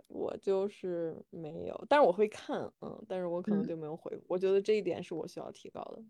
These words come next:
Speaker 2: 嗯，也挺难的，就是怎么样能让听众跟我们互动。 <laughs>
Speaker 1: 对，明年想一想。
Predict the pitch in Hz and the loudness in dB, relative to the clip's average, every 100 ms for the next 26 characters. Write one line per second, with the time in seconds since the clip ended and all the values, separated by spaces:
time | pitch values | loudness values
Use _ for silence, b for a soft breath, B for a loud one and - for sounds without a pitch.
0 | _ _ _ _ _ _ _ _ _ - | _ _ _ _ _ _ _ _ _ -4
1 | 214 202 185 202 - b b b _ _ | 0 4 2 0 -6 b b b _ _
2 | - 208 202 269 233 196 202 180 180 - | 4 8 8 8 8 8 6 4 4 4
3 | - - 196 196 - 190 190 190 185 180 | 4 4 4 6 4 6 4 6 6 6
4 | 185 185 180 - _ _ - - 202 202 | 6 4 2 0 _ _ -6 2 4 6
5 | 226 190 190 190 175 175 185 - 190 180 | 6 6 6 6 4 2 2 4 6 6
6 | - - 240 - - _ _ _ _ _ | 6 8 10 10 8 _ _ _ _ _
7 | _ _ _ _ _ - 185 180 - 220 | _ _ _ _ _ -4 -4 -4 -10 -14
8 | - _ _ _ _ _ _ 202 196 202 | -20 _ _ _ _ _ _ -8 -4 -2
9 | 196 - 175 - 185 - - | -4 -6 -12 -10 -12 -12 -18